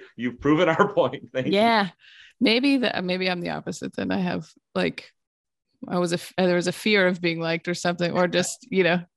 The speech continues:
Speaker 2: a
Speaker 1: Yeah.
Speaker 2: fear of attention because it was negative for a long time. I don't know, but
Speaker 1: So, you know, when you started to shift to where you realize, like, "I, I don't need the makeover, I don't need to be liked,"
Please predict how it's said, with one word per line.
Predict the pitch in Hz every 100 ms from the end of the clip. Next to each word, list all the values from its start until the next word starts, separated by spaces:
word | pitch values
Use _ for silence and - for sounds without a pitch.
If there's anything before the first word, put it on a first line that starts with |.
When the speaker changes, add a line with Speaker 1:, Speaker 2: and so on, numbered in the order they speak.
| _
Speaker 2:
a | 196
Speaker 1:
Yeah. | -
Speaker 2:
fear | 226 226
of | 196
attention | 196 214 175 175 165
because | 160 175 160 160
it | 156
was | 151 165 -
negative | - 160 160 175
for | -
a | 180
long | 185 190
time. | - 208 214 202
I | 185
don't | -
know, | - 196 _ -
but | 214 - _ _ _ - -
Speaker 1:
So, | 175 165 - - -
you | 160
know, | 165
when | 160 160
you | 160
started | - 156 175 160
to | 143 117 - _ _ _ _ _ _ _ _ _ _ - - -
shift | - 160 151 156
to |
where | 120 117
you | 113
realize, | 107 117 117 107 92 90
like, | 95
"I, | 90 76
I | 87
don't | 101 101
need | 95
the | 92
makeover, | 87 85 85 78 78
I | 80
don't | 92 85
need | 87 82
to |
be | 65 - 80
liked," | 76 73 82 71